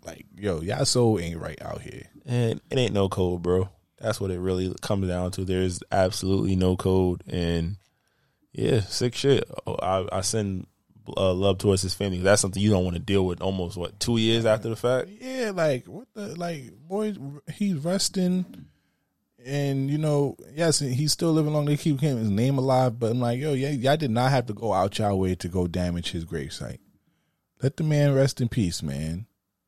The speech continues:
Speaker 1: We gonna keep it on to that. Now,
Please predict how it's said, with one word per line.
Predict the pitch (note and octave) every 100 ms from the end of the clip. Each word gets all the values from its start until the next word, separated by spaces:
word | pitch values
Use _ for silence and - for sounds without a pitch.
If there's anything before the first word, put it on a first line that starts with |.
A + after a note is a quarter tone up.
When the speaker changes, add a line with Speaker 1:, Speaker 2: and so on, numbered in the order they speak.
| _ _ _ _ _ G2
Speaker 1:
We | A#2
gonna | A#2+ A2
keep | A2+ F#2+
it | F#2
on | F2+ E2+
to |
that. | F2+ F#2 - - _ _ _ _
Now, | G2+ A2 G#2 F#2 E2+